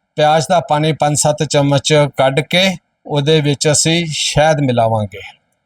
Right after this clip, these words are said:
ਉਹਦੇ ਵਿੱਚ ਉਨਾ ਹੀ ਦੇਸੀ ਘਿਓ ਵੀ ਮਿਲਾਵਾਂਗੇ। ਇਹਨੂੰ ਚੰਗੀ ਤਰ੍ਹਾਂ ਫੈਂਟ ਕੇ, ਇਹਦੇ ਵਿੱਚ ਕਾਲੀ ਮਿਰਚ ਪਾਊਡਰ ਵੀ ਪਾਵਾਂਗੇ। ਚੰਗੀ ਤਰ੍ਹਾਂ ਇਹਨੂੰ ਫੈਂਟ ਕੇ ਹਰ ਪੰਜ ਮਿੰਟ ਬਾਅਦ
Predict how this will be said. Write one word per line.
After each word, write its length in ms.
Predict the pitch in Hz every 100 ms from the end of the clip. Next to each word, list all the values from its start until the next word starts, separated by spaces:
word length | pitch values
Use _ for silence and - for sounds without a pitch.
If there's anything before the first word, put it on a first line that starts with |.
| _ - _
ਉਹਦੇ 280 | 165 175 180
ਵਿੱਚ 260 | 170 170 202
ਉਨਾ 520 | 180 202 202 208 233
ਹੀ 80 | 240
ਦੇਸੀ 380 | 185 190 208 208
ਘਿਓ 260 | 214 190
ਵੀ 140 | 160 165
ਮਿਲਾਵਾਂਗੇ। 640 | 160 143 143 131 110 98 - _ -
ਇਹਨੂੰ 180 | 196 202
ਚੰਗੀ 320 | - 208 214
ਤਰ੍ਹਾਂ 320 | - 190 190
ਫੈਂਟ 380 | 165 151 147 147
ਕੇ, 260 | - 185 190
ਇਹਦੇ 180 | 170 175
ਵਿੱਚ 220 | 165 170
ਕਾਲੀ 300 | 160 151 156
ਮਿਰਚ 240 | 156 - 147
ਪਾਊਡਰ 220 | 147 151
ਵੀ 160 | 165
ਪਾਵਾਂਗੇ। 540 | 165 156 165 175 185 185 - -
ਚੰਗੀ 260 | - 208 214
ਤਰ੍ਹਾਂ 340 | - 180 170
ਇਹਨੂੰ 260 | 170 175 175
ਫੈਂਟ 480 | - 139 139 147 151
ਕੇ 260 | 185 202 175 - - - -
ਹਰ 140 | 185 196
ਪੰਜ 300 | - 170 170
ਮਿੰਟ 300 | 165 165 165
ਬਾਅਦ 280 | 156 165